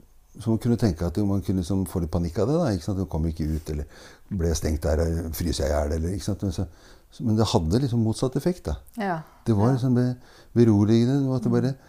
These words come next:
Speaker 1: og det er jo det å, som jeg tror vi liksom fjerner oss veldig mye fra da, det, det naturlige liksom, hvis du
Speaker 2: Mm.
Speaker 1: er du i en storm, så må du forholde deg til stormen liksom.
Speaker 2: Mm.
Speaker 1: Du kan ikke slåss, eller du får ikke gjort noen ting.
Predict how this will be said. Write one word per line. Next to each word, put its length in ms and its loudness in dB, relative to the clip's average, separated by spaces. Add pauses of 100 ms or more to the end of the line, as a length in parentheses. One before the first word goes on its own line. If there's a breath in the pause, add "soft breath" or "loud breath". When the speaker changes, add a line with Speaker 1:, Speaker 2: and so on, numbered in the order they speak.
(200 loud breath)
Speaker 1:
og 120 -2
det 200 4
er 180 2
jo 60 2
det 260 2 (100)
å, 260 0 (840)
som 160 -4
jeg 80 0
tror 180 0
vi 80 2
liksom 200 0
fjerner 500 0
oss 140 -4
veldig 200 0
mye 120 0
fra 300 -4
da, 160 0
det, 240 0 (360 soft breath)
det 100 0
naturlige 600 2
liksom, 300 0
hvis 180 -4
du 120 0
Speaker 2:
Mm. 140 -10 (500 loud breath)
Speaker 1:
er 200 0
du 100 0
i 160 0
en 80 2
storm, 300 0
så 140 -4
må 120 2
du 60 0
forholde 340 0
deg 80 0
til 100 -2
stormen 320 4
liksom. 220 -2
Speaker 2:
Mm. 300 0
Speaker 1:
Du 60 -14 (200 loud breath)
kan 160 0
ikke 140 0
slåss, 320 -2
eller 200 0
du 140 0
får 160 -2
ikke 140 -2
gjort 160 0
noen 160 0
ting. 180 -4